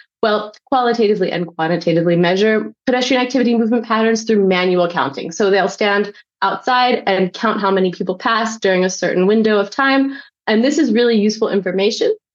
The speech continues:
but it's very general and it's really only collected during daytime from every paper I've seen. This means that about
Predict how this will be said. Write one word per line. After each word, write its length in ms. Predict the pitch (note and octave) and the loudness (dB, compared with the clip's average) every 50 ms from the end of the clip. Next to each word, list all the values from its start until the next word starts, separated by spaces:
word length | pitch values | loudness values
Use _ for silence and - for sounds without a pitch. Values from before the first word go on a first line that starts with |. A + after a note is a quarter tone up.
| _ _ _ | _ _ _
but 260 | A3+ G#3+ G#3 - - - _ | -2 -2 -2 -2 -4 -8 _
it's 180 | - G#3+ G#3 G#3 | -4 -2 -2 0
very 540 | F#3 F3+ G#3+ A3 A3 A#3 A#3+ A3+ F#3 - - _ - F#3+ F3+ | -2 0 0 2 2 2 2 0 -2 -4 -10 _ -6 -4 -2
general 500 | E3 G#3+ G#3 A3 A#3 B3 C4 C#4 D#4 D#4 D4+ - | 0 0 0 2 2 2 2 2 0 0 0 0
and 140 | G3+ G3+ G3+ | 0 0 0
it's 120 | G3 G3+ | -2 -2
really 440 | G3+ G3 A#3 C4 C#4 D4 D4+ D4+ - | -2 0 0 2 2 2 0 -2 -2
only 240 | G#3+ G#3 A3 B3 B3+ | 0 0 2 0 0
collected 480 | B3 - - G3 G3 G3 - G3+ F#3+ F3 | -2 -2 -2 -2 -2 -2 -2 -4 -2 -2
during 380 | F3+ F3+ F#3 F#3 F#3 F3+ E3 | -2 -2 0 0 0 -2 0
daytime 480 | - F3 F3 F3+ F3 F3+ E3 D#3+ D#3+ E3 | 0 0 0 0 0 -2 -2 -2 -2 -4
from 180 | - F3 F3 - | -4 -4 -4 -2
every 280 | - F#3+ F3 E3 F#3 | -2 -2 0 0 -2
paper 340 | F#3 - - E3 E3 - E3+ | -2 -2 -4 -4 -2 -2 -2
I've 240 | E3 E3 E3 E3 E3 | -2 -2 -4 -4 -6
seen. 480 | - - A3+ A#3 C4 C#4+ D4+ D4 D4+ - - - - _ _ _ | -4 -2 0 2 2 2 0 0 -4 -10 -14 -20 -20 _ _ _
This 160 | - A3+ A3 A3 | -4 -4 0 0
means 280 | A3+ A3+ A3+ G#3+ A3 | 2 2 2 2 2
that 120 | G#3+ G#3 G3 | 0 0 0
about 340 | F3+ F#3 F#3 F3+ F3+ - | 0 0 0 -2 -2 -6